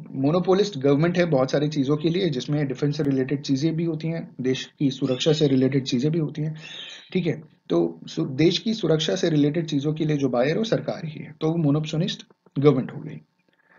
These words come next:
आगे इन्होंने कहा, "Similarly, जो मारुति उद्योग लिमिटेड है, may be the sole buyer of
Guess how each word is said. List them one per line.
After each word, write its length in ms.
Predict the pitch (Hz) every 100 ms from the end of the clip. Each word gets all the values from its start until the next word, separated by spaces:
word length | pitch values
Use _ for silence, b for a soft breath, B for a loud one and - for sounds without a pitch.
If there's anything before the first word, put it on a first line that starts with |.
| b b -
आगे 220 | 165 208
इन्होंने 280 | 196 196 196
कहा, 140 | 202
"Similarly, 480 | 196 175 165 165 190
जो 120 | 170
मारुति 340 | 143 127 139 175
उद्योग 300 | 139 139 131
लिमिटेड 380 | 117 120 143
है, 320 | 113 147 - _ _ -
may 220 | 131 151
be 140 | 175 196
the 120 | 202
sole 380 | - 185 196 233
buyer 320 | 180 170 170
of 140 | 165